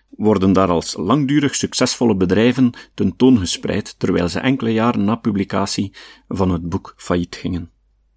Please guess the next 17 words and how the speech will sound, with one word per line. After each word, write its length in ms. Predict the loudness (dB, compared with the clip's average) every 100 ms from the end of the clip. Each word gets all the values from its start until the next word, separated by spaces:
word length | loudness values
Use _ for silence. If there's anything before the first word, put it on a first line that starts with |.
| _ _ _ -20 -20 -18 -18 -20 _
Amabile 540 | 2 4 4 4 2 0
daarentegen 680 | 0 0 0 2 2 2
heeft 240 | 2 0 2
bedrijven 440 | 2 4 2 2
op 140 | 0 2
voorhand 340 | 4 4 2
geselecteerd 640 | -4 -2 -2 0 0 0 -2
zonder 360 | 4 6 4 4
te 100 | 4
weten 460 | 4 4 0 0
welke 380 | 0 0 -2 -8 -8 _
al 200 | 0 2
dan 200 | 2 2
niet 320 | 2 0 -10 _
succesvol 840 | -12 -8 -4 0 0 2 2 2 2
zouden 360 | 2 4 4
worden. 440 | 4 2 -2 -6